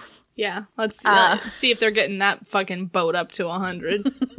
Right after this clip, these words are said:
Speaker 2: <laughs> By the time they reached the city limits, the creature had disappeared and Roger parked the car. Uh, the four discussed their encounter, eventually deciding what they had seen was probably just a really weird bird.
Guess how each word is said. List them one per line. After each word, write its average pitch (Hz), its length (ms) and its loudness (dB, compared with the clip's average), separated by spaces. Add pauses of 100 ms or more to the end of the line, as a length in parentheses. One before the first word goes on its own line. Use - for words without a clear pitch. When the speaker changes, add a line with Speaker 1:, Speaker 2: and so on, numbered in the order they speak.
Speaker 2:
<laughs> - 320 -10
By 233 140 2
the 226 100 2
time 285 260 0
they 302 120 -2
reached 277 240 -4
the 226 80 -8
city 247 220 -8
limits, 247 320 0
the 202 100 -4
creature 247 320 0
had 247 160 0
disappeared 285 580 0
and 220 160 0
Roger 202 300 2
parked 190 240 0
the 190 80 -16
car. - 400 0 (380)
Uh, 196 180 4
the 208 80 0
four 220 220 2
discussed 196 420 0
their 262 140 4
encounter, 262 560 2
eventually 208 500 0
deciding 226 460 0
what 185 120 2
they 196 120 -2
had 196 100 -2
seen 262 280 0
was 247 200 2
probably 240 340 0
just 220 220 -2
a 214 60 0
really 185 200 2
weird 254 280 -2
bird. 175 260 2